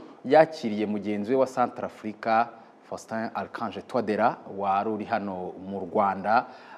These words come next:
Abakuru b'ibihugu byombi bongera kuganira ku butwererane hagati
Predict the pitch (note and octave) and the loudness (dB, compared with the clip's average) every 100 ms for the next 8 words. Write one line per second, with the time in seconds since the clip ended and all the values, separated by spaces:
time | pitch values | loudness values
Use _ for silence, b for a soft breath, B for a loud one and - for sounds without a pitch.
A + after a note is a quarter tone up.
0 | - F#2 - A2 G#2+ G2+ F#2+ G#2 G2 G#2+ | -10 -10 -6 -4 -4 -4 -2 -2 0 -2
1 | G2 F#2 F2+ F2 - F#2 F#2 F2+ F2+ F#2 | -4 -6 -8 -10 -10 -6 -6 -6 -8 0
2 | G2 - B B - C3 - E3+ B2+ G2 | 0 -2 B B -12 -12 -6 0 2 2
3 | F#2+ G#2 A2+ - G2+ G#2 - - G#2 G#2 | -2 -2 -4 -6 -6 -8 -10 -8 -6 -4